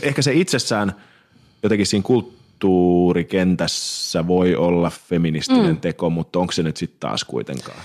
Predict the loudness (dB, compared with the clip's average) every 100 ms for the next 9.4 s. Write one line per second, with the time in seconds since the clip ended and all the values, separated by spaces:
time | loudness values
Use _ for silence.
0 | -4 -2 0 0 0 -2 0 0 0 0
1 | 0 0 0 -2 -6 -6 -6 -4 -6 -8
2 | -14 -8 -4 -2 -2 -2 -2 0 2 4
3 | 2 2 0 0 0 2 2 0 -2 0
4 | -2 -4 -8 _ -4 -2 -2 -6 -8 -10
5 | -8 -8 -6 -6 -10 -8 -8 -2 0 2
6 | 2 0 -2 -6 -8 -10 _ _ -2 2
7 | 4 2 4 2 2 2 2 2 2 0
8 | 0 0 0 0 -2 -4 0 2 2 2
9 | 0 _ 0 0